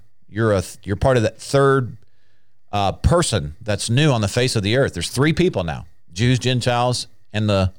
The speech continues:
one new man in Christ Jesus, the Son of God. Hallelujah. Sons of God. Remember that passage that says that, um,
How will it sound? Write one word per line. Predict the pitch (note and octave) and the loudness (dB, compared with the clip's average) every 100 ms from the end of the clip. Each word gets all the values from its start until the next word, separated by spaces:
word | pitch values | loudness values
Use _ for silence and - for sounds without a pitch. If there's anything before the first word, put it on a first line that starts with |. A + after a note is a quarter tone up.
| - | -8
one | F#2 G#2+ | -2 2
new | G#2+ | 2
man | G#2 G#2+ | 2 2
in | G2+ | 0
Christ | G2 F2 | -2 -2
Jesus, | E2+ A2 E2+ C2 - - - - - - | -2 -2 -2 -4 -8 -10 -18 -20 -20 -14
the | - G#2+ | -6 -2
Son | - D3 C3+ | 0 2 0
of | E2 | 0
God. | E2+ D2+ - - | -2 -4 -8 -8
Hallelujah. | - A#2+ A2+ A2 | 0 2 2 2
Sons | E2 - D#3+ D#3 | 0 0 2 2
of | G#2 D#2 | 0 -2
God. | D#2 A#1 - - - - - - - - | -6 -6 -12 -18 -20 -20 -20 -20 -20 -8
Remember | A#2+ C3+ | 0 2
that | B2+ - | 2 2
passage | C3+ C3+ B2 | 0 0 0
that | G#2+ A2 - | 0 0 0
says | A#2+ A2+ F#2+ | 0 0 2
that, | G2+ F#2 | -2 0
um, | G2+ F#2 D#2+ | 0 0 -2